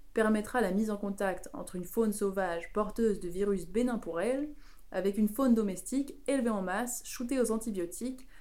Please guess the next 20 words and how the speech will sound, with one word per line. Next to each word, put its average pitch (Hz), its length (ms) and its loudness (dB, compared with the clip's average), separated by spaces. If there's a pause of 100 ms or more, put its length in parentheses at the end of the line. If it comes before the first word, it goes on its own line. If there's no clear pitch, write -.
(160)
qui 196 140 -4
se 302 140 2
fera, 196 360 0
j'en 247 140 2
suis 226 180 -2
sûre, 180 420 -8 (300)
un 202 100 -6
plaisir 269 640 4
de 208 60 -2
transmettre 226 500 -2
ce - 80 -6
virus 196 520 -2
étranger 208 500 -2
lors 185 220 -2
de 175 80 -2
leur 165 320 -4
der-, 269 280 2
dernier 220 380 2
cri 233 260 -2
d'agonie 196 640 -2